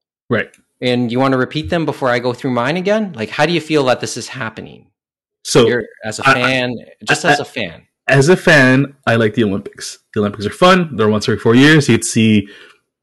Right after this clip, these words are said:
Speaker 1: sports that you normally don't get to see, like three-on-three basketball or skateboarding or <laughs> my new favorite sport, um, May singing cycling.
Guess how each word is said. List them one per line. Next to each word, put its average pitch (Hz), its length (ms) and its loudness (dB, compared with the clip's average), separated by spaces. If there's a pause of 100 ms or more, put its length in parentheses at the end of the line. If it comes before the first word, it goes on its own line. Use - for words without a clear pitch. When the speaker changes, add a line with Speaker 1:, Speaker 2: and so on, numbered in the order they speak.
(200)
Speaker 1:
sports 151 460 2
that 143 160 -4
you 185 60 2
normally 233 180 4
don't 330 180 -4
get - 120 -2
to - 80 -6
see, 92 400 -6
like 117 180 0 (240)
three-on-three 196 480 6
basketball 107 760 2 (160)
or 156 80 2
skateboarding 107 840 2 (400)
or 151 360 6 (380)
<laughs> - 400 2
my 151 120 6
new 170 120 8
favorite 151 260 4
sport, 117 420 4 (400)
um, 123 400 4 (340)
May 160 220 6
singing 165 340 2
cycling. 120 580 0